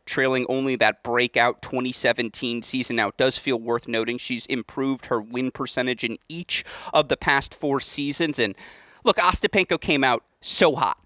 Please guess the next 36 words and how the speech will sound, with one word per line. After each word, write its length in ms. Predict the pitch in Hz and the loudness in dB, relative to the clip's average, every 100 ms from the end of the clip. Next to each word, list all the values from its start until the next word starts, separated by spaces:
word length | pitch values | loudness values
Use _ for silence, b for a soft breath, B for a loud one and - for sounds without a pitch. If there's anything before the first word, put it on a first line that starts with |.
| _ | _
We 140 | 139 160 | -2 2
knew 160 | 175 | 4
her 140 | 165 156 | 4 0
ceiling 420 | - 165 143 135 | 0 0 2 -2
from 160 | - | -2
the 80 | 117 | -4
time 240 | - 123 117 | 0 0 0
she 160 | - | -4
was 220 | 113 110 | -8 -6
maybe 240 | 120 127 127 | -2 0 0
even 260 | 120 107 | -4 -6
fifteen 560 | 104 - 143 - 131 117 | -8 -2 -2 -2 -6 -2
years 220 | 117 107 | -2 -2
old 180 | 117 113 | -2 -2
if 140 | 107 | -8
you 60 | 110 | -8
followed 400 | - 107 107 104 | -2 0 0 -4
the 80 | 95 | -10
juniors, 440 | - 120 113 110 | -8 -6 -4 -6
certainly 400 | - 131 - 107 | -4 -6 -6 -8
sixteen, 720 | - - 147 - - 123 120 | -4 -4 -2 -4 -4 -4 -4
seventeen 720 | 110 - 143 139 123 - 127 117 | -4 0 2 0 -4 -4 -4 -4
when 120 | 110 | -6
she 120 | - | -8
started 300 | 113 135 113 | -6 -2 -2
to 80 | 113 | -4
compete 540 | - 107 - 131 127 B B B | -8 -12 -10 -8 -8 B B B
at 160 | 123 - | 0 0
the 80 | |
tour 320 | 131 - 123 120 | -4 -4 -2 2
level. 260 | 117 117 | 2 0
She's 280 | 120 101 - | -4 -8 -10
nineteen 640 | 107 113 135 - - 127 | -4 -2 -2 -4 -4 -2
years 280 | 120 117 120 | 0 -2 0
old 320 | 123 120 117 | 0 0 0
or 140 | 101 | -2